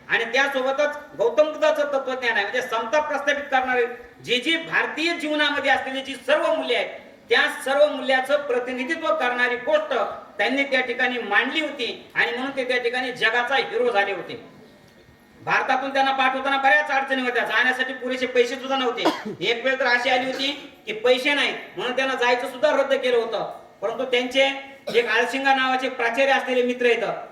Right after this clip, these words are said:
त्यांनी अक्षरशः त्यावेळेला दारोदार भिक्षा मागून मोठ्या मोठ्या लोकांकडून देणगी घेऊन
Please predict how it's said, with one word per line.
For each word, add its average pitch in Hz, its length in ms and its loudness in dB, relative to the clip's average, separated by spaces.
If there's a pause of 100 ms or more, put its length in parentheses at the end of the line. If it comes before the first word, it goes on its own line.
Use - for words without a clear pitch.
(160)
त्यांनी 254 220 0
अक्षरशः 254 380 0
त्यावेळेला 247 400 2
दारोदार 233 440 0
भिक्षा - 340 -4
मागून 220 300 -2 (380)
मोठ्या 226 240 -4
मोठ्या 247 240 -2
लोकांकडून 247 500 -2
देणगी 254 340 0
घेऊन 233 280 -2